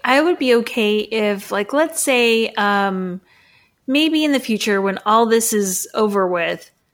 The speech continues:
like, maybe it starts out in theaters for maybe a week or two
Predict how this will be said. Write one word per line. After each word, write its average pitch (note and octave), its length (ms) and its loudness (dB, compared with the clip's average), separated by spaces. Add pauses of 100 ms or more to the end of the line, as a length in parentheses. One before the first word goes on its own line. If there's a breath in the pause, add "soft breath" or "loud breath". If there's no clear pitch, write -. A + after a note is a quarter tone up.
(380)
like, G3+ 180 -2
maybe C4 440 0
it G#3+ 120 2
starts G3+ 340 0
out G#3+ 240 2
in G#3+ 120 -2
theaters G3 540 0
for F#3 800 0
maybe F#3+ 560 -6
a G3+ 40 -4
week C#4 520 -2 (160)
or G#3 120 0
two B3+ 520 0